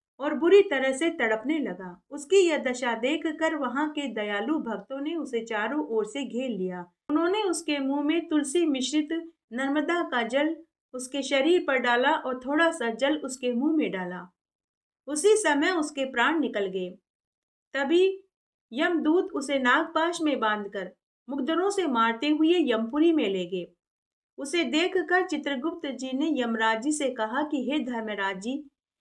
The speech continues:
इसने बाल्यकाल से लेकर आज तक अनेक बुरे कर्म किए हैं, इसके जीवन में पुण्य तो लेश मात्र भी नहीं है। यदि मैं पूरे एक वर्ष तक इसके पाप के कर्मों को सुनाता रहूं,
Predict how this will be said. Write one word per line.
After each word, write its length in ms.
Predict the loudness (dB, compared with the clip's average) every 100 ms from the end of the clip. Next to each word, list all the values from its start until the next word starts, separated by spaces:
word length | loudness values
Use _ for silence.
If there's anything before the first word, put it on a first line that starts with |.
| _ -14
इसने 280 | -8 -2 0
बाल्यकाल 720 | 2 4 4 4 2 4 2
से 160 | 2 2
लेकर 520 | 2 2 2 0 2
आज 220 | 2 2
तक 380 | -2 -8 -14 -14 _ _ _ -8
अनेक 380 | -2 0 -2 0
बुरे 220 | 2 4
कर्म 360 | 4 2 4 2
किए 220 | 0 -6
हैं, 320 | -6 -10 -12 _ _ -12
इसके 300 | -8 0 0
जीवन 380 | 2 0 0 2
में 260 | 2 0
पुण्य 320 | -2 -2 -2 -2
तो 160 | 0
लेश 400 | 2 2 0 -2
मात्र 360 | -2 -2 0 0
भी 160 | 0
नहीं 300 | -2 -4 -8
है। 240 | -8 -10 -12 _ _ _ -4
यदि 280 | 4 4
मैं 220 | 4 0 0
पूरे 220 | 0 2
एक 300 | 2 0 0
वर्ष 320 | -2 -2 -2
तक 380 | -2 -2 -2 -4
इसके 360 | -14 -8 -6 -4
पाप 580 | -6 _ -6 -2 -2 -2
के 120 | -4 -4
कर्मों 400 | -2 -2 0 0
को 140 | -2
सुनाता 560 | -4 -6 -6 -6 -6 -4
रहूं, 500 | -4 -4 -4 -6